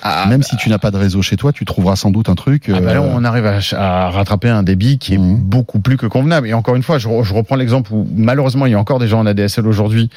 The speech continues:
Speaker 1: qui n'ont pas la chance d'avoir des débits au-dessus de cinq mégas.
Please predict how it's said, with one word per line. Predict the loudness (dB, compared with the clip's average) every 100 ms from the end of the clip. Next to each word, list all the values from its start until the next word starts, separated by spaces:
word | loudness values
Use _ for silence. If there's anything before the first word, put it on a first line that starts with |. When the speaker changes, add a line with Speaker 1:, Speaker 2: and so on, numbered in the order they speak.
| -14 -4
Speaker 1:
qui |
n'ont | -4
pas | -2 -2
la | -2
chance | 0 -2 -2 -8 _ _ _ _ _
d'avoir | -2 0 0
des | -2
débits | -2 0 0
au-dessus | -2 -4
de |
cinq | -2 -2
mégas. | 0 0 0